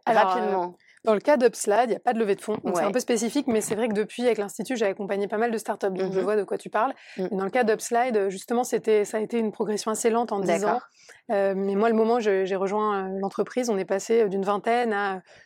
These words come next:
Speaker 1: cent cinquante en, en deux ans. Donc il y a eu ce côté,
Speaker 2: Oui.
Speaker 1: heu, dont tu parles, avec
Speaker 2: Oui.
Speaker 1: beaucoup de, tout d'un coup, une arrivée massive de
Speaker 2: Oui.
Speaker 1: personnes, mais c'était lié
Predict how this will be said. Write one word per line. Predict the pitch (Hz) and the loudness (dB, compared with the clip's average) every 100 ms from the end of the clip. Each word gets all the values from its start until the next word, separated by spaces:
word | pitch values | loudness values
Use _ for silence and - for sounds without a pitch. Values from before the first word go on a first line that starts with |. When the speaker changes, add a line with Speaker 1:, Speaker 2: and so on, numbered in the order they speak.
| _ | _
Speaker 1:
cent | - | -6
cinquante | 208 220 - 240 240 | -4 -4 0 0 0
en, | 196 190 196 190 208 - | -2 -2 -4 -6 -8 -4
en | 220 | -2
deux | 202 196 | 0 -2
ans. | - - - - | -6 -14 -20 -8
Donc | 202 220 | -2 2
il | |
y | |
a | 233 | 2
eu | |
ce | - | 0
côté, | 220 220 220 | 0 0 2
Speaker 2:
Oui. | 240 | 2
Speaker 1:
heu, | 208 | 2
dont | 190 196 | -2 -4
tu | 196 | -4
parles, | 214 196 | -2 -2
avec | 196 180 | -4 -6
Speaker 2:
Oui. | 180 | -4
Speaker 1:
beaucoup | 180 226 | -4 -2
de, | 196 190 185 185 180 | 0 0 -2 -6 -8
tout | - | -4
d'un | 208 190 | -4 -2
coup, | 226 | 0
une | 202 | -2
arrivée | 185 196 | -2 -2
massive | 196 190 - | -4 -6 -6
de | 196 | -4
Speaker 2:
Oui. | |
Speaker 1:
personnes, | 180 180 254 | -2 0 0
mais | 269 | 0
c'était | 214 - | -2 -2
lié | 208 240 | 0 0